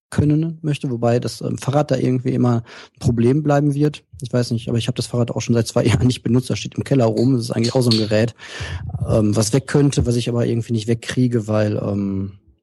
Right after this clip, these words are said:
ja, verkauft kriege ich das nicht, ähm, verschenken klappt auch nicht, jeder hat schon eins. Ich glaube, ich müsste mir das irgendwie n-, noch mal klauen lassen oder so. Es wurde schon einmal geklaut und ich hatte es nach einem Tag wieder, weil es dann aufgetaucht ist. Ähm, eigentlich hätte ich damals die Chance nutzen sollen und sagen können, „Komm, jetzt ist es endlich weg“, aber da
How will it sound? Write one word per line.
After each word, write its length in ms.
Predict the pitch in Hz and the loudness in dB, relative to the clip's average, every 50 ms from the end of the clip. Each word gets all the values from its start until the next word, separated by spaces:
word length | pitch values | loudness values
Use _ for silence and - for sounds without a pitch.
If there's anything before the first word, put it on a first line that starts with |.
| _ _ _ | _ _ _
ja, 260 | - 104 101 95 92 | -2 0 2 2 0
verkauft 440 | 95 - - 117 - - 123 120 - | 0 -2 -2 -2 0 0 0 0 0
kriege 200 | - - 143 143 | 0 0 2 2
ich 80 | 131 - | 2 2
das 220 | - 131 120 - | 0 0 2 2
nicht, 380 | 131 127 131 127 120 - - - - | 2 4 4 2 0 -2 -6 -6 -4
ähm, 680 | 113 120 117 113 110 110 110 110 113 117 123 123 123 120 | -2 0 0 0 0 0 0 0 0 0 0 0 0 0
verschenken 420 | - 117 117 - 131 127 127 127 120 | 0 0 0 2 2 4 4 2 2
klappt 220 | - 113 - - | 0 -2 -2 0
auch 120 | 123 135 139 | 2 2 2
nicht, 200 | 131 123 - - | 0 0 -2 -2
jeder 160 | 117 117 120 | -2 0 -2
hat 100 | 123 - | -2 -2
schon 180 | - - 139 | -2 -2 0
eins. 480 | 139 131 127 131 131 131 127 123 - - - - - - - - - _ | 0 2 2 4 4 4 2 2 -2 -8 -12 -18 -18 -18 -18 -20 -10 _
Ich 140 | - 110 | -6 -2
glaube, 180 | - 123 104 113 | 0 2 2 2
ich 60 | - | 2
müsste 260 | 120 117 117 - - | 2 0 0 0 0
mir 40 | 117 | 0
das 100 | 110 117 | 0 0
irgendwie 220 | 123 117 113 120 110 | -2 -2 -2 -2 -2
n-, 360 | 110 110 113 123 127 - 123 | -2 -2 -2 -2 -2 -2 -2
noch 140 | 123 - - | -2 0 0
mal 80 | - | -2
klauen 420 | 117 - - 117 104 104 117 120 113 | -2 -2 -2 -2 0 2 0 2 2
lassen 340 | 101 98 95 95 - 110 | 2 0 0 -2 -2 -2
oder 200 | 107 104 104 98 | -2 0 0 0
so. 80 | 98 110 | 0 -2
Es 120 | 98 - | -2 0
wurde 120 | - 127 - | 0 0 0
schon 100 | - - | 2 2
einmal 160 | 131 123 120 | 2 2 2
geklaut 380 | 113 107 - - 123 127 135 131 | 0 0 0 0 2 2 2 2
und 40 | 127 | 0
ich 100 | - - | 0 -2
hatte 80 | 120 | -2
es 60 | - 131 | -2 -2
nach 120 | 120 117 | 0 2
einem 180 | 123 120 123 117 | 2 2 2 0
Tag 220 | - 107 - - | -2 -6 -2 -2
wieder, 320 | 139 147 165 160 151 123 | 0 2 2 2 2 0
weil 100 | 127 131 | -2 -2
es 140 | 127 123 - | -4 -4 -4
dann 120 | - 113 123 | -4 -2 -2
aufgetaucht 640 | 123 127 - - 160 - - 151 151 170 - - 170 | -2 -2 0 -2 -2 0 2 2 2 2 0 0 -2
ist. 180 | 151 135 - - - - - - - - _ | -4 -4 -4 -8 -16 -18 -18 -20 -20 -16 _
Ähm, 480 | - 147 147 143 135 123 120 127 139 165 - - - - - | 0 2 4 4 4 4 2 0 -6 -12 -16 -18 -18 -12 -4
eigentlich 260 | 127 127 135 127 - | 0 0 0 0 0
hätte 80 | 131 123 | -4 -4
ich 60 | 120 | 0
damals 280 | - 123 127 127 120 | 2 2 2 2 2
die 60 | - - | -2 -6
Chance 280 | - - 123 117 - - | -2 -2 -2 0 0 -2
nutzen 300 | 127 123 - - 135 123 | -2 -4 -2 -2 -2 0
sollen 240 | 117 120 117 117 | 2 2 2 2
und 100 | 117 113 | 0 0
sagen 200 | - 113 110 110 | 0 0 -2 0
können, 180 | 104 113 104 104 | -2 -2 -4 -2
„Komm, 180 | - 113 110 107 | 0 0 0 0
jetzt 140 | 101 - | 0 -2
ist 80 | 110 110 | -4 -4
es 100 | 104 - | -2 -2
endlich 300 | - 107 101 110 - - | -2 -2 -2 -4 -2 0
weg“, 180 | 117 113 - - | -2 0 2 2
aber 100 | 110 107 | 2 2
da 160 | 104 101 | 2 2